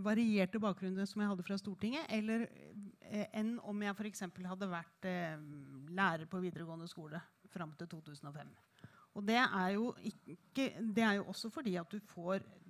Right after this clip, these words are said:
ikke sant, du får innsikt i veldig mange forskjellige deler av det norske samfunnet. Hvis du har en yrkeskarriere innenfor et område, så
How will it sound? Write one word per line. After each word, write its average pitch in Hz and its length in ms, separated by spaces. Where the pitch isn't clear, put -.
ikke - 140
sant, 202 160
du 208 80
får 226 180
innsikt 185 480
i - 20
veldig 196 480
mange 196 300
forskjellige 185 640
deler 170 320
av 185 80
det 190 100
norske 175 300
samfunnet. 180 480
Hvis 208 100
du 226 100
har 190 120
en 196 160
yrkeskarriere 180 640
innenfor 180 340
et 180 220
område, 185 400
så 311 160